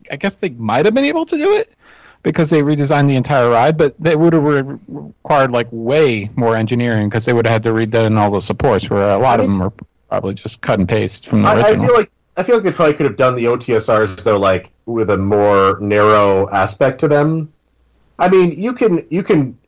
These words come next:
Speaker 2: it's not as though, like, as far as I know, the whole thing is not metal all the way through. It's not like it's, like,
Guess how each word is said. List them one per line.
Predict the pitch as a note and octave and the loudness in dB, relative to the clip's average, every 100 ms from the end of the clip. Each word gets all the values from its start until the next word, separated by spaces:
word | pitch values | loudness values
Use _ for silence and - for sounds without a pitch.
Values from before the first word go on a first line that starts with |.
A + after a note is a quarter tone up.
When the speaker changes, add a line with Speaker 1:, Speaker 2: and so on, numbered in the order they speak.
| _ | _
Speaker 2:
it's | D3 D3 | -6 0
not | A#3+ | 2
as | A3 | 2
though, | F#3+ | 2
like, | D#3 B2 A#2+ _ _ _ _ _ _ _ _ _ _ _ - | 2 2 -2 _ _ _ _ _ _ _ _ _ _ _ -10
as | E3 D#3 | -6 -2
far | G3+ A3+ | 2 2
as | F#3 | 2
I | C#3+ | 0
know, | C3+ C#3 C#3 | 2 2 2
the | A#2+ | -2
whole | A2+ C#3+ | -2 -4
thing | C#3 C3 | -2 -4
is | A#2+ A#2 | -4 -2
not | A#2 G#2+ | -2 -2
metal | G#2 A#2+ A2+ | -4 -2 -2
all | F#2+ G2 | -4 -4
the | G#2 | -4
way | F#2 F2 | -4 -4
through. | - B2 A2 | -6 -4 -2
It's | E2+ - | -2 -2
not | A#2 | 0
like | A2 A2 | 0 -2
it's, | - | -2
like, | G#2 - | -2 -2